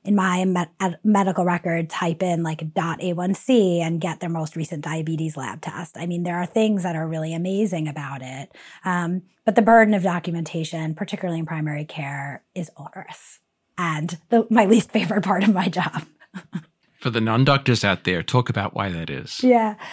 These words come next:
Speaker 1: Um, so, um, you know, every time we see a patient or interact with a patient by phone, um, we have to document what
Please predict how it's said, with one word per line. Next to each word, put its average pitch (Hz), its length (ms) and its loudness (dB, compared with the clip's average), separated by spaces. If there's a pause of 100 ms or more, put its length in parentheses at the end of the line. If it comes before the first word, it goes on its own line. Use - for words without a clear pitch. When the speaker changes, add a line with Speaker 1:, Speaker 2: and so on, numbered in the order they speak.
(420)
Speaker 1:
Um, 226 520 8 (500)
so, 240 800 8
um, 226 460 4
you 254 80 6
know, 240 220 10
every 233 180 6
time 240 180 6
we 233 120 6
see 226 160 2
a 214 40 4
patient 208 560 2
or 190 120 0
interact 190 380 2
with 190 120 -4
a 170 40 -6
patient 190 340 -4
by 190 120 -2
phone, 339 500 2 (300)
um, 208 320 2
we 202 100 -2
have 180 100 0
to 196 80 -4
document 175 800 -4 (240)
what 208 200 0